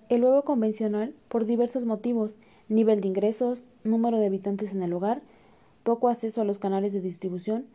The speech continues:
aunque saben y consideran que el huevo orgánico tiene mayores beneficios. Los huevos orgánicos provienen tanto de gallinas de granja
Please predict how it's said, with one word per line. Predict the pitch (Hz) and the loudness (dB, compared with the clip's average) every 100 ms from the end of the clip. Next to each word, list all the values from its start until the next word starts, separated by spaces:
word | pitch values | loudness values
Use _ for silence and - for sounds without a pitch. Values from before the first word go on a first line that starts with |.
| _ _ - | _ _ -4
aunque | 226 220 247 | -2 2 2
saben | 247 247 277 | 2 0 0
y | 269 | -2
consideran | 220 214 214 208 214 226 | -2 -2 0 0 0 -4
que | - | -4
el | 220 | 0
huevo | 226 254 | 2 2
orgánico | 247 214 214 214 214 | 2 0 -2 -2 -8
tiene | - 208 202 | -2 0 0
mayores | 202 190 175 175 | 0 -2 -2 -2
beneficios. | 185 190 196 269 214 190 _ _ - - - - - _ _ | -4 -4 -4 -6 -6 -8 _ _ -20 -20 -20 -20 -20 _ _
Los | 262 262 | 2 4
huevos | 294 359 339 | 2 2 2
orgánicos | 277 214 214 208 226 - - | 2 2 0 -2 -6 -6 -2
provienen | 262 247 262 285 311 320 - _ 226 | 4 4 4 2 2 0 -10 _ -2
tanto | 247 233 226 | 0 2 2
de | 214 | 2
gallinas | 214 220 247 247 | 0 0 -2 -2
de | 208 | -2
granja | 202 202 226 | -2 -4 -8